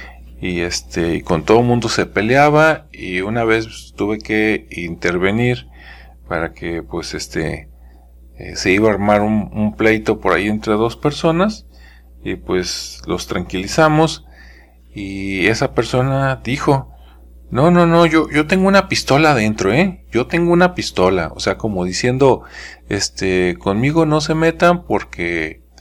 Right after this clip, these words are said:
sacamos los, por ahí puedo matar a alguien y conozco gente", ¿no? Entonces, imagínate, y, y este, si es el típico caso de la persona que tiene,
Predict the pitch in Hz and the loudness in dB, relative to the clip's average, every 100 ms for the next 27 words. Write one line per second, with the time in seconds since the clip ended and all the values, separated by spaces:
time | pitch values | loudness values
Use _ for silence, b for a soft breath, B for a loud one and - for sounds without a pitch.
0 | B B B B B - - - 208 117 | B B B B B -6 -4 0 0 0
1 | 110 90 85 - - - - - - - | 0 -2 -4 -12 -16 -18 -20 -20 -20 -20
2 | - - - 87 107 113 113 113 90 - | -20 -16 -2 2 2 2 0 0 -2 0
3 | 101 98 87 85 82 80 76 76 82 90 | 2 4 2 0 -4 -8 -8 -8 -6 -6
4 | - - 78 78 - 71 101 175 - - | -8 -10 -8 -10 -10 -8 -4 -4 -6 -16
5 | B B B B 104 104 117 110 - 95 | B B B B -2 0 0 -2 -4 -6
6 | 92 95 - 131 127 123 120 117 - _ | -4 -4 -4 -2 -2 -2 -4 -4 -12 _
7 | B B B B 92 87 80 - 78 87 | B B B B -8 -4 -4 -4 -6 -6
8 | - 87 76 - - - - - - - | -4 -2 -2 -4 -8 -16 -18 -18 -14 -8
9 | - 101 113 131 113 - - - - 110 | -2 0 2 2 0 -2 -8 -12 -6 -6
10 | 113 - 92 - - - - - - 90 | -6 -2 -2 -2 -12 -16 -16 -20 -2 0
11 | 113 - 107 98 90 80 - 85 - 110 | 0 0 -2 -2 -4 -6 -6 -8 -2 -2
12 | 110 107 107 82 - 95 104 107 101 76 | 0 -2 -2 -10 -8 -8 -4 -4 -4 -8